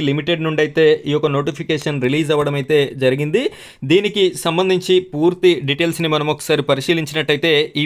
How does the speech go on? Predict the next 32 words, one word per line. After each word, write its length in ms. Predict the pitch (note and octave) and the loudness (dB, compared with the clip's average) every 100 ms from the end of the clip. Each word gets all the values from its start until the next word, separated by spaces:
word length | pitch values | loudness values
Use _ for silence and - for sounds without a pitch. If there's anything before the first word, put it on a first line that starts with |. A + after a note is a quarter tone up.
| D3+ | 0
విధంగా 280 | E3 F3+ F3 | 2 2 0
కిందికి 380 | D#3 E3 F3+ E3 D3 - | -2 -2 0 -2 -2 -4
స్క్రోల్ 320 | D3+ D3+ D3+ | 0 0 0
చేయండి. 220 | E3 G3+ F3+ | -2 -2 -2
కిందికి 260 | E3 F3+ - | -4 -6 -6
స్క్రోల్ 240 | E3 D3+ | -6 -4
చేసినట్టయితే 520 | D#3 E3 D3 D3 F3 D3+ D3+ - - - D3 | -6 -6 -4 -2 0 0 -2 -10 -8 -4 0
ఇక్కడ 140 | F#3+ E3+ D#3+ | 0 2 2
portal 360 | F#3 G3+ G3 - C#3+ | 2 2 0 2 2
opening 360 | E3 F3+ F3+ F3 E3+ | 2 2 2 2 0
and 180 | E3 C#3 | -2 -2
closing 340 | D3+ D#3 E3 E3+ D3+ | 0 2 0 0 0
dates 220 | D3 - | -2 -6
ఒకసారి 260 | - D#3+ C#3 D3+ | -2 -2 -2 -6
చూసుకున్నట్టయితే 640 | C#3+ D#3+ D3 D3+ D3 E3+ D#3 - C#3+ | -6 -6 -4 -4 -2 0 0 -2 0
ఇరవై 240 | D#3+ F#3 F3+ - C3+ | 2 4 2 0 0
ఆరవ 200 | D#3+ E3+ E3 - - _ _ - | 2 2 0 -2 -14 _ _ -2
తారీఖు 400 | C#3 D#3+ D3+ G3 F#3+ - C3+ | -2 -2 2 2 2 -2 -2
ఏడవ 240 | D3+ E3 E3 | 0 2 2
నెల 140 | D3+ D#3+ C#3+ - B2 | 2 2 0 -4 -4
రెండు 160 | C3+ D#3+ | 0 2
వేల 160 | D#3+ D#3 - C3 | 2 2 -2 -2
ఇరవై 180 | C3+ D#3 D#3 | 0 2 2
ఐదు 140 | D3+ D3+ - - - - - | 0 -2 -6 -16 -20 -8 -2
పదకొండు 360 | C3+ D#3+ F3 E3 | 0 0 2 2
గంటలకైతే 500 | D3+ C#3+ D3 C#3 E3 D3+ C#3+ C#3 | 0 -2 -2 0 2 2 0 -2
ఈ 20 | |
యొక్క 180 | C#3+ D3 C#3+ | -2 -2 0
పోర్టల్ 320 | C#3+ D3 D3+ - B2+ | -2 0 -2 -2 -2
ఓపెన్ 200 | C3 D3+ | -2 0
అవుతుంది. 300 | D3+ D3+ G3 C4+ | -2 -2 -4 -2
తర్వాత 300 | E3+ E3+ E3+ | 0 0 0